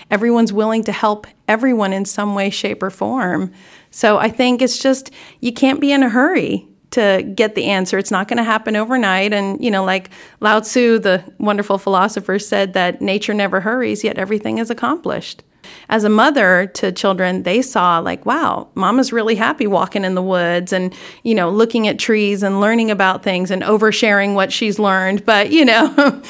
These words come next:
<laughs> it's really important that they see that instead of, "I gotta go to work every day and it's miserable." Do what you love so it's never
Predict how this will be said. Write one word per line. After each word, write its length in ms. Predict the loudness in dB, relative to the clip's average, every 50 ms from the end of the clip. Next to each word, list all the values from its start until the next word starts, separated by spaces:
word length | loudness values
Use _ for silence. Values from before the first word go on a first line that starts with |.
| -16 -16
<laughs> 180 | -16 -16 -8 -2
it's 260 | -2 0 0 0 -2
really 340 | 0 2 2 2 4 4 4
important 520 | 2 2 0 0 -2 0 0 -2 0 0
that 260 | 0 -2 -2 -2 -2
they 160 | -2 -2 -2 -2
see 300 | -2 -4 -2 -2 0 0
that 260 | -2 -2 -2 -2 -2
instead 300 | -4 -6 -2 0 0 0
of, 120 | 0 0 -2
"I 140 | -6 -6
gotta 200 | -2 -2 -2 -2
go 120 | 0 -2 -2
to 80 | -2
work 240 | 0 -2 -2 -2 -2
every 280 | -4 -4 -4 -4 -6 -4
day 280 | -4 -6 -6 -6 -6
and 100 | -6 -6
it's 140 | -6 -6 -4
miserable." 500 | -4 -4 -4 -2 -2 -4 -4 -4 -6 -6
Do 200 | -4 -4 -4 -2
what 200 | -2 -4 -2 -2
you 120 | -2 0 2
love 320 | 2 2 2 0 -2 -2
so 160 | -2 -4 -2 -2
it's 180 | -2 -4 -6
never 680 | -6 -4 -2 -2 -2 -2 -2 -2 -2 -2 -2 -4 -10